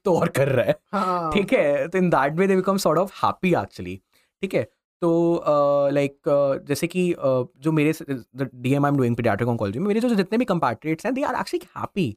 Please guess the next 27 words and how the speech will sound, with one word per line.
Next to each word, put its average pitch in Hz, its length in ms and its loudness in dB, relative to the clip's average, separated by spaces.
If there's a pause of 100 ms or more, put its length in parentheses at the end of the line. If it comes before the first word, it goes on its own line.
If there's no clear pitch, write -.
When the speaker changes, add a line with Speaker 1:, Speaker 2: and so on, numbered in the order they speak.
(460)
Speaker 1:
कि 196 240 -6 (180)
ठीक 277 180 -4
है, 349 220 -4 (300)
he 165 180 2
has 147 200 0
a 240 80 2
life 165 260 0
outside 143 360 -2
and 196 160 -6
he's 180 420 -4
enjoying 123 400 0
it। - 20 -4 (360)
You 175 180 2
watch 165 200 0
that, 196 140 0
my, 156 360 -2
uh, 143 200 -2
silver 147 160 0
unboxing 143 440 0
video, 101 160 -2
यार। 107 200 2
Speaker 2:
Yeah, 165 440 -2
dude। 180 280 -4 (220)
Speaker 1:
That 208 180 -10
is 214 60 -2
my 240 120 0
professor। - 420 -8